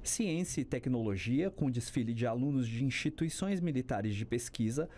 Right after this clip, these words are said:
saúde e vacinação, com equipes médicas das três forças, e defesa da Amazônia, com soldados de origem indígena e pelotões que atuam na região.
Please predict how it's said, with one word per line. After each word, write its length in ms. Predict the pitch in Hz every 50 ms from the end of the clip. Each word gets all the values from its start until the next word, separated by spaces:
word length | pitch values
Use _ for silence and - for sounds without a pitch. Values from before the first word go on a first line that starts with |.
| - -
saúde 540 | - - - 254 220 175 147 147 135 120 120
e 20 | 117
vacinação, 880 | 101 113 123 170 - - - 214 190 190 190 - - 156 135 135 143
com 160 | 151 - 151
equipes 460 | 135 120 120 - - 135 - 139 127 117
médicas 500 | 123 113 107 104 - - - 113 110 113
das 260 | 110 107 - - -
três 360 | - 139 143 175 226 220 -
forças, 580 | - - 147 123 131 - - - 180 180 - - - - - - -
e 60 | 220
defesa 500 | 202 240 233 - - 156 143 139 147 156
da 100 | 147 147
Amazônia, 640 | 147 160 175 180 165 135 139 151 143 117 95 76 - -
com 140 | - 135 123
soldados 520 | - - 143 123 117 113 110 113 117 110
de 140 | 110 113 127
origem 440 | 127 117 117 113 107 101 131 165 190
indígena 600 | 202 175 151 160 165 151 143 156 175 185 196 196 - - - -
e 100 | 185 185
pelotões 600 | - - 214 220 214 208 - 160 135 135 131 -
que 120 | - 170
atuam 380 | 160 156 - - 127 113 117 117
na 100 | 127 127
região. 540 | 123 139 139 123 117 123 135 101 69 65